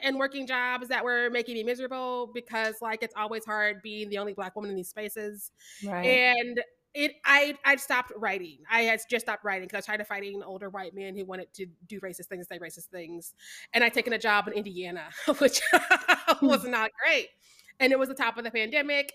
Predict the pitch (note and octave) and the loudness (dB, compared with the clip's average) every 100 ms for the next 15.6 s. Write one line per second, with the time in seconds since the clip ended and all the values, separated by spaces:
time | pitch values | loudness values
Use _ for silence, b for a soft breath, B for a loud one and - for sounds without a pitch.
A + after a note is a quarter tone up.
0 | _ B3 A#3+ G#3+ A3+ A3 G#3+ G#3 G3+ G3 | _ -4 -2 0 -2 -2 -4 -4 -4 -2
1 | A3 A3 A3 A3 A3 b b b b - | -2 0 -2 -4 -8 b b b b 4
2 | B3+ B3 B3+ C4+ - C#4+ C#4+ F4+ - A#3 | 6 6 6 2 2 -2 -2 -4 -4 -2
3 | C#4 A3+ F#3+ G#3 - G#3 A3 B3 D4+ D#4 | -2 -2 -2 -4 -4 -2 -2 -2 -6 -2
4 | B3+ A#3 A3+ A3 - A#3+ A#3 A#3 A#3 A#3+ | -2 -2 -2 -6 -4 0 0 4 4 4
5 | B3+ B3 C#4+ D4 C4 A#3+ A#3 A3+ A3+ - | 2 0 -4 -2 0 0 0 0 -4 -2
6 | B3 A#3 _ _ - C#4 D4+ C#4+ B3+ B3 | -2 -2 _ _ -2 0 0 0 -2 -2
7 | A3+ A3+ A3+ A3 G#3+ A3+ A3 F#3+ A#3+ C4+ | -2 -2 -2 -4 -4 -4 -4 -4 -2 -2
8 | A#3+ G#3+ G3+ A#3 A3+ A3+ G#3+ A3+ G3 - | -4 -4 -4 -2 -2 0 -2 -4 -8 -4
9 | A#3+ A#3+ A3+ - _ A#3 A3 A3 A#3 A3+ | -2 -2 -6 -12 _ -2 2 0 0 -2
10 | A#3 A#3 - _ _ _ _ _ - C#4 | -4 -4 -8 _ _ _ _ _ -14 -8
11 | F#4+ D#4 C#4 C#4+ C#4+ - - D#4 - D4+ | -8 -8 -6 -6 -8 -12 -10 -8 -4 -2
12 | F4 A3 F3+ D#3 - - _ _ A3+ G3+ | -2 -2 -8 -10 -12 -14 _ _ 2 2
13 | G3 F#3 F#3+ F3 E3+ F3+ A3+ _ _ A3 | 0 -4 -4 -4 -8 -10 -12 _ _ -12
14 | - D4+ E4 D#4+ D4 E4+ D#4+ C4 A#3+ A3 | -4 0 2 0 -2 -2 0 0 0 0
15 | G3+ C#4 A#3+ F#3 F3 | 0 0 0 -2 -4